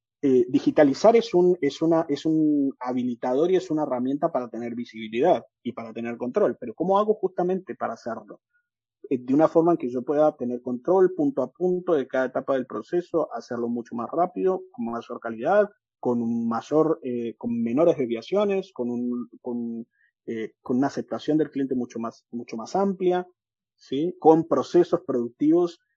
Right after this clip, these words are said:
que no sea-, no solamente sean efectivos y eficientes, sino que también sean sustentables, por ejemplo.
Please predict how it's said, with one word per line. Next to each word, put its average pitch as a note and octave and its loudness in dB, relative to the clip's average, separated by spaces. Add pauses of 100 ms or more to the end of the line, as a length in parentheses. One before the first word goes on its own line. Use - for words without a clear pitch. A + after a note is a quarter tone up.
(180)
que A#2+ 0
no B2+ -2
sea-, D3 2
no C#3 -2
solamente C3+ 0
sean C3 -4
efectivos B2+ -4
y A#2 -4
eficientes, B2+ -6
sino A2+ -8
que A#2+ -8
también A#2 -6
sean A#2 -12
sustentables, E3+ -4
por A#2 -6
ejemplo. F3+ -6